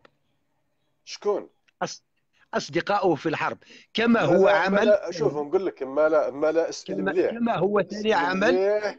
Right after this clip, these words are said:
Speaker 2: كما ال-، ال-، ال-، لحظة يا أستاذ، تكلمت على حسين آيت حمد. من فضل
Speaker 1: نعم.
Speaker 2: حسين آيت حمد، من فضل حسين آيت حمد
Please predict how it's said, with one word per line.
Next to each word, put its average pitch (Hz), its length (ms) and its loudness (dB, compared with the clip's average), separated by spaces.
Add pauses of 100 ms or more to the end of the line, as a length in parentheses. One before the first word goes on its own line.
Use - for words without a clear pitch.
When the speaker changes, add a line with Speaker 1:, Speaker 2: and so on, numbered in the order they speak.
Speaker 2:
كما 247 320 0 (440)
ال-، 214 160 -6
ال-، 185 580 -8
ال-، 202 120 2
لحظة 196 200 2
يا 180 140 2
أستاذ، 160 320 -2 (300)
تكلمت 202 480 0
على 160 180 0
حسين 156 280 0
آيت 147 160 -2
حمد. 135 260 -6 (500)
من 165 140 -2
فضل 220 480 -2
Speaker 1:
نعم. 226 120 4
Speaker 2:
حسين 180 240 0
آيت 175 220 0
حمد، 175 380 -2 (640)
من 151 140 -2
فضل 180 300 -2
حسين 147 300 0
آيت 147 160 -4
حمد 120 300 -12